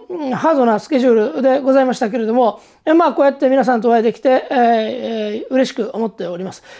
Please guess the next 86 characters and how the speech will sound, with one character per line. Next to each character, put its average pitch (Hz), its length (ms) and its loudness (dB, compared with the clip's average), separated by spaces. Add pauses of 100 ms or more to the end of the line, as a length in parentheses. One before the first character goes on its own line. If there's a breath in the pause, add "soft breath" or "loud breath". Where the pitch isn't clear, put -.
え、 294 80 0
本 339 140 2
当 359 80 2
に 330 220 0
ど 311 100 4
う - 40 4
も 247 220 0
あ 254 60 0
り 294 60 4
が 269 100 2
と 254 80 2
う - 20 4
ご 208 80 2
ざ 247 80 2
い 277 40 -2
ま 269 100 -2
す。 - 100 -16 (300 loud breath)
え、 262 100 0
チ - 100 -4
ャ 277 40 2
ン 320 80 6
ネ 339 60 4
ル 330 80 2
登 339 220 2
録 277 300 0
さ 277 100 2
れ 311 80 2
て 302 80 -2
な 320 120 2
い - 20 0
方 277 180 0
が 294 120 0
い 262 40 4
ら 285 100 0
っ - 20 -4
し - 100 -6
ゃ 359 40 -4
っ - 20 -6
た 359 140 -4
ら 311 80 -2
で 233 100 -2
す 269 100 -6
ね、 294 160 0 (260 soft breath)
え、 262 160 2
ぜ 311 280 4
ひ 262 40 -10
チ - 80 -6
ャ 254 60 2
ン 262 60 2
ネ 254 80 2
ル 254 60 0
登 247 160 2
録 226 180 0
を - 200 0
よ 208 300 -2
ろ 311 60 2
し - 80 -8
く 320 60 2
お - 20 4
願 285 120 4
い 262 40 2
し 240 80 -2
ま 254 80 0
す。 - 160 -14 (320 soft breath)
い 320 80 2
い 330 40 4
ね 339 80 6
ボ 339 120 2
タ 285 100 2
ン 262 80 2
も 294 220 2
よ 226 160 0
ろ 277 60 4
し - 60 -6
く - 40 -4
お - 20 4
願 311 100 4
い - 40 2
し 262 40 2
ま 277 80 2
す。 - 280 -10
い 311 80 2
い - 20 4
ね。 285 280 0 (480 loud breath)
え 311 60 4
ー、 269 300 4